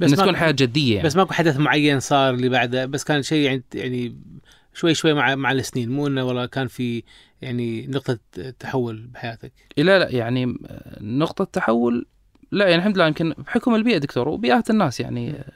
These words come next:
Speaker 1: مم.
Speaker 2: بس يعني عندي يعني ربعي في وايد، آه، فعلًا تشوف إنه يعني تنقلب حياته.
Speaker 1: Yeah.
Speaker 2: وغالب الناس ممكن دكتور يكون مثلًا يتأثر بحالة وفاة. يعني عندنا
Speaker 1: مم.
Speaker 2: واحد من ربعنا كذي. قبل كان يعني مو صوب الصلاة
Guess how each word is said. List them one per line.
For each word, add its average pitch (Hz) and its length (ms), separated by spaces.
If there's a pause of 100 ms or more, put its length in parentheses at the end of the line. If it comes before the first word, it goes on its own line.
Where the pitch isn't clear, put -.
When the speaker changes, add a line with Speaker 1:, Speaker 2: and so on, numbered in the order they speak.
(120)
Speaker 1:
مم. 147 60
Speaker 2:
بس 156 180
يعني 165 180
عندي 208 260
يعني 127 260
ربعي 165 440
في 233 220
وايد، 240 300 (140)
آه، - 420
فعلًا 127 380
تشوف - 280
إنه 101 120
يعني 107 380
تنقلب 117 380
حياته. 107 500
Speaker 1:
Yeah. 117 40 (140)
Speaker 2:
وغالب 220 280
الناس 220 280
ممكن 160 220
دكتور 160 440
يكون 170 260
مثلًا 135 420 (400)
يتأثر 117 380
بحالة 120 380
وفاة. 107 360
يعني 113 160
عندنا 143 220
Speaker 1:
مم. 160 40
Speaker 2:
واحد 151 160
من 156 80
ربعنا 165 300
كذي. 117 260 (500)
قبل 233 220
كان 226 200
يعني 226 220 (460)
مو 240 200
صوب 117 260
الصلاة 110 420